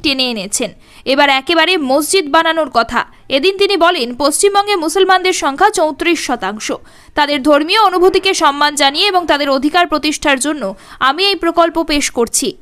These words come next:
বেলডাঙ্গা এলাকায় এবং বেরহামপুর অঞ্চলের মাদ্রাসা পরিচালকদের নিয়ে একটি বাবরি মসজিদ ট্রাস্ট গঠন করা হবে।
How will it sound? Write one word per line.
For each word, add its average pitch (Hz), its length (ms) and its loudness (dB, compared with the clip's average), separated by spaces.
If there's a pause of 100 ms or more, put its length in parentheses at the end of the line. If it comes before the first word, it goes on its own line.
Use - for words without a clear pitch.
(100)
বেলডাঙ্গা 311 500 0
এলাকায় 285 400 0
এবং 370 160 2 (120)
বেরহামপুর 320 640 2 (340)
অঞ্চলের 277 480 0
মাদ্রাসা 302 580 2
পরিচালকদের 320 760 0 (300)
নিয়ে 285 220 -2
একটি 339 240 0
বাবরি 277 340 0
মসজিদ 339 440 -2
ট্রাস্ট 302 400 0 (120)
গঠন 269 320 0
করা 185 220 0
হবে। 214 240 -4